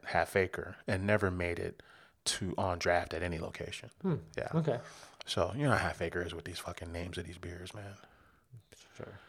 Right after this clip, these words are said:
Speaker 1: Fucking whack job, man. I, I, you know, for example, um, yeah, 'cause I'm like, what's the shit called? Before Land Shook and, uh, Sickle Through Sable.
Speaker 2: Okay.
Speaker 1: Right? And these are all just different variants of, uh,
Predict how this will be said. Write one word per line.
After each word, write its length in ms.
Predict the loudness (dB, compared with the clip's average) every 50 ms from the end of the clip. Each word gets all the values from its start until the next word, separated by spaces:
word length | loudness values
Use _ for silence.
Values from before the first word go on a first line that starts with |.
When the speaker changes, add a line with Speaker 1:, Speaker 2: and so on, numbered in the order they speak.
| -20 -20 -20 -20 _ _ -4
Speaker 1:
Fucking 220 | -4 -2 -2 -2 -2
whack 240 | 0 -2 -2 -2 -2
job, 260 | -2 -2 0 -2 -2
man. 220 | -2 -2 0 2
I, 20 | 4
I, 180 | 6 6 6 6
you 60 | 4 2 0
know, 280 | 2 2 2 0 -2 -2
for 200 | 4 8 10 10
example, 500 | 10 8 6 2 2 0 -2 -4 -8 -12 -16 -18 -20 -20 -16 -16 -16 -16 -16 -18 -20 -20 -16 -12 -10 -10 -10 -12 -18 -20 -20 -20 -20 -20 -20 _ _ -16 -4 2 4
um, 440 | 4 6 4 2 0 -4 -6 -8 -12 -14 -20 -20 -20 -18 -16 -16 -16 -16 -2 4
yeah, 160 | 8 10 10 10
'cause 160 | 8 8 6
I'm 120 | 8 8 8
like, 320 | 8 8 6 6 2 -8 -10 -12 -12 -14 -16 -20 -20 -20 -20 _ _ _ _ _ _ _ _ -20 -20 -18 -16 -14 -14 -14 -6 2 6
what's 160 | 6 6 8
the 60 | 8 6
shit 160 | 6 8 10
called? 160 | 10 10 10
Before 320 | 10 8 10 12 12 12
Land 340 | 12 12 12 10 10 8 8
Shook 380 | 8 8 8 6 6 4 -2 -10 -12 -12 -18 -20 _ _ _ _ _ _ _ _ _ -20 -20 -20 -20 -20 -20 -20 -20 _ _ -12
and, 220 | -8 -6 -4 -2 0
uh, 160 | 0 0 2
Sickle 520 | 4 4 4 6 6 6 6 6 4 0 -4 0
Through 160 | 2 4 4
Sable. 520 | 6 6 6 6 4 4 0 -2 -4 -6 -8 -12 -14 -14 -14 -14 -10 -10 -8 -6
Speaker 2:
Okay. 240 | -4 -4 -4 -2 0
Speaker 1:
Right? 180 | 2 2 2 2 2
And 120 | 2 4
these 140 | 4 6 8
are 100 | 8 8
all 100 | 8 6
just 180 | 4 0 0
different 260 | 0 0 0 0 -2 0
variants 360 | 0 0 0 -2 -4 -4 -4
of, 120 | -2 0
uh, 260 | 0 0 0 -2 -2